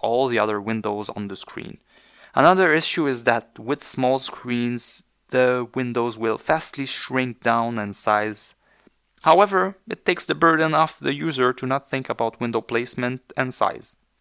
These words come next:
What about stacking? The stacking approach is closer to the traditional desktop metaphor, where windows act like pieces of paper on a desk that can be stacked on top of each others.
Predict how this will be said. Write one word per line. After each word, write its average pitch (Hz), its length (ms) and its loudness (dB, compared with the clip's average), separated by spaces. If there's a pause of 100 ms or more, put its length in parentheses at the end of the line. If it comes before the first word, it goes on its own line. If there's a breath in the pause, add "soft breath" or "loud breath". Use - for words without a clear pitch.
(180)
What 185 180 4
about 180 260 6
stacking? 101 920 -2
The 117 100 -8
stacking - 420 0
approach 175 400 2
is 131 280 -4 (680)
closer 170 600 4
to 139 140 -6
the 117 220 4
traditional 120 560 0
desktop 110 580 0
metaphor, 107 600 -6 (840 loud breath)
where 120 280 4
windows 139 560 2
act - 340 0
like 117 420 0
pieces 147 380 -4
of 120 220 -2
paper 113 360 0
on 110 160 0
a 101 80 -2
desk 101 360 -2
that 104 200 -4
can 107 240 -2
be 104 120 -10
stacked - 520 -6
on 131 140 -4
top - 300 0
of - 180 -4
each - 220 -4
others. - 420 -4